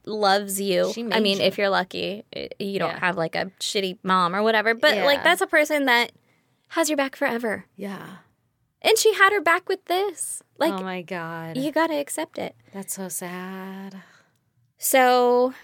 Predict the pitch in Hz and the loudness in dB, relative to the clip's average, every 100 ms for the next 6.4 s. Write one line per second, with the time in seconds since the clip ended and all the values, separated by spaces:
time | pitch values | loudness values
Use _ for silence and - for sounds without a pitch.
0 | - 254 311 - 381 277 285 285 220 202 | -2 2 2 2 2 2 2 2 4 2
1 | 220 - 220 214 254 208 202 - 247 254 | 0 0 0 0 -2 0 -2 -2 -2 -2
2 | - 180 175 202 302 - 220 214 202 208 | -2 2 2 2 -2 -4 -2 0 -2 -4
3 | 214 202 208 - 226 208 180 175 202 - | 0 0 0 -2 -4 -2 0 0 0 -2
4 | 127 147 202 - 196 190 175 - 226 254 | -4 -4 -6 -6 -4 -2 -2 2 4 2
5 | 254 269 - 214 208 214 226 - 165 190 | 0 -4 -2 0 0 -2 -4 -2 -2 -2
6 | 247 294 415 - | -2 -2 -4 -8